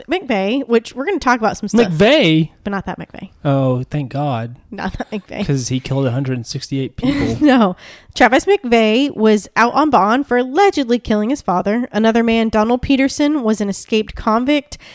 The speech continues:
Speaker 1: And Jimmy Joe Winters was on probation. I just don't know for what.
Speaker 2: Wait, he was escaped, like, at this point in time, he was an escaped convict?
Speaker 1: I don't, I don't know the answer to
Speaker 2: 'Cause
Speaker 1: that.
Speaker 2: that's, like,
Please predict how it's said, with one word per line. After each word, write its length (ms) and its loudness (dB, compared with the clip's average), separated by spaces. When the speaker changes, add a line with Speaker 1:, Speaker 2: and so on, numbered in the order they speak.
Speaker 1:
And 340 0
Jimmy 220 2
Joe 200 4
Winters 460 0
was 140 0
on 180 0
probation. 720 -2
I 120 -6
just 200 -8
don't 140 -6
know 100 -8
for 140 -10
what. 240 -8
Speaker 2:
Wait, 260 4
he 160 4
was 300 2
escaped, 560 -2
like, 340 0
at 180 -2
this 220 -2
point 220 -4
in 40 -8
time, 300 -2
he 80 4
was 180 4
an 120 4
escaped 380 0
convict? 500 2
Speaker 1:
I 80 -2
don't, 420 -4
I 80 -2
don't 180 -4
know 120 -4
the 100 -4
answer 200 -8
to 40 -6
Speaker 2:
'Cause 240 6
Speaker 1:
that. 60 6
Speaker 2:
that's, 220 4
like, 280 2